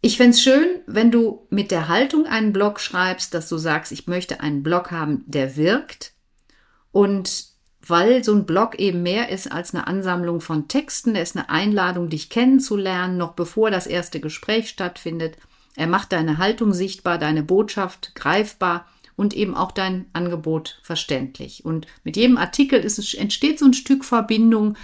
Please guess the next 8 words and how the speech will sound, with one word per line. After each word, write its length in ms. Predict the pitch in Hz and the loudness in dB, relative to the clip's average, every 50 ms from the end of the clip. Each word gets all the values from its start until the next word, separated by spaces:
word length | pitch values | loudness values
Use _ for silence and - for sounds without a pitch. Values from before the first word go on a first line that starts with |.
| - - | -16 -8
zu 140 | - - 208 | -4 -2 2
den 260 | 175 196 202 208 202 | 6 6 6 6 6
Menschen, 340 | 190 185 196 202 - - 185 | 2 0 -2 -2 -2 -4 -4
die 100 | - 180 | -4 -2
du 120 | 170 180 156 | -2 -2 -2
begleiten 640 | 160 143 143 156 156 160 196 262 269 - 262 240 | -2 -2 0 0 2 2 2 0 2 2 2 2
willst 380 | 226 214 214 220 220 214 - - | 4 4 4 2 2 -2 -6 -6
und 240 | - 185 180 - | -6 -6 -6 -6